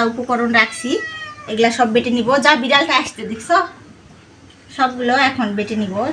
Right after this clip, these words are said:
বিসমিল্লাহ বলে এখন এই তো বেটে নিই। ভর্তাটা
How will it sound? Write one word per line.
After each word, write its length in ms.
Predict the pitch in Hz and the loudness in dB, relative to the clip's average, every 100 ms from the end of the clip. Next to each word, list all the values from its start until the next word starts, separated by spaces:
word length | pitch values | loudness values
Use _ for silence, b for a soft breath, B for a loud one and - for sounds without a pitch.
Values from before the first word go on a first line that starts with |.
| - - - | -8 -18 -12
বিসমিল্লাহ 520 | 208 - 220 214 214 202 | -12 -8 -6 -4 -4 -4
বলে 160 | 208 247 330 - - - - - - - - - - - - - - - - - | -4 -4 -4 -14 -20 -20 -20 -20 -20 -20 -20 -20 -20 -20 -20 -20 -20 -20 -20 -16
এখন 240 | 185 - 208 - - - - - - - - - - - | -14 -10 -10 -10 -20 -20 -20 -20 -20 -20 -20 -20 -20 -4
এই 80 | 214 220 | 0 4
তো 60 | - 262 | 4 4
বেটে 200 | 233 226 | 0 -4
নিই। 120 | 220 294 - - - - - - - - - - - - - - - - - - - - - - - - - - - - - - - - - 220 | -4 -6 -10 -16 -14 -14 -16 -14 -14 -14 -14 -14 -12 -14 -14 -12 -10 -10 -12 -12 -12 -12 -12 -10 -10 -10 -16 -18 -20 -20 -20 -20 -20 -20 -6 2
ভর্তাটা 440 | 277 285 349 339 | 2 4 2 4